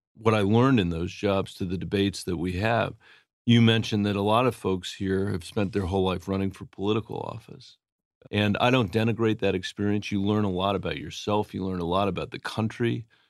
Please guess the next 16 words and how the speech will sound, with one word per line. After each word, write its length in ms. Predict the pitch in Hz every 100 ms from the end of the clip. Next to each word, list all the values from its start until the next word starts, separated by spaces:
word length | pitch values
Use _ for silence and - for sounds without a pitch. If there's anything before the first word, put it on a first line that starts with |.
| _ _
You 180 | - 95
learn 160 | 101 92
a 140 | 85
lot 220 | 95 101
about 220 | 95 95 82
the 60 |
people 320 | - 104 104 98
you're 240 | 90 85 - _ -
trying 300 | 104 98 92
to 60 |
represent 640 | 90 85 90 87 101 107
when 160 | - 95
you 120 | 90
run 200 | 92 95
for 200 | 90 92
office. 340 | 92 98 113